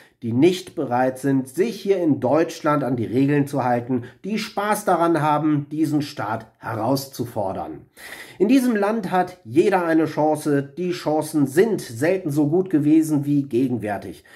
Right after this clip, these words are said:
Und wer sich nicht daran hält, der hat in diesem Land nichts zu suchen." Ja, und der geneigte Beobachter erwartet schon, <laughs> äh,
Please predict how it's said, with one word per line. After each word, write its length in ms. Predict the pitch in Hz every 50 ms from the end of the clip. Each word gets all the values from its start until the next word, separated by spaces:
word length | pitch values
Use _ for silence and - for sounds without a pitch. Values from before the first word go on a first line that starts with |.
| - - _ _
Und 160 | - 131 131
wer 140 | 151 160 147
sich 360 | 139 139 123 - - - - -
nicht 560 | 104 127 180 254 233 - - - - - -
daran 320 | 170 160 156 156 156 151
hält, 440 | 143 135 135 135 139 135 - - - _ _ _ _ _ _ _
der 160 | - 98 95
hat 280 | 123 131 - - - - -
in 120 | 127 131 127
diesem 280 | 120 107 117 123 117
Land 420 | 95 87 82 92 95 95 - - _
nichts 580 | - 123 175 196 185 - - - - - - -
zu 220 | - - 165 151
suchen." 520 | 131 131 131 127 123 123 - 170 143 135 - _ - - - - - - - - _ _ _ -
Ja, 380 | 131 143 131 117 113 - - - _
und 520 | - 156 160 156 151 156 - - - _
der 200 | 147 147 147 143
geneigte 540 | 143 147 131 131 139 147 170 175 - - -
Beobachter 920 | 123 123 127 131 147 156 160 135 135 139 135 135 - 139 120 120 - - -
erwartet 840 | 156 165 180 180 143 139 135 135 151 190 208 - 190 180 175 -
schon, 400 | - - - 151 165 170 170 170
<laughs> 1700 | 175 - - - 277 262 262 - - 254 220 - - - 247 233 - - - 254 254 - - - - - - 220 214 190 185 180 - _
äh, 440 | - 147 143 139 135 135 135 131 131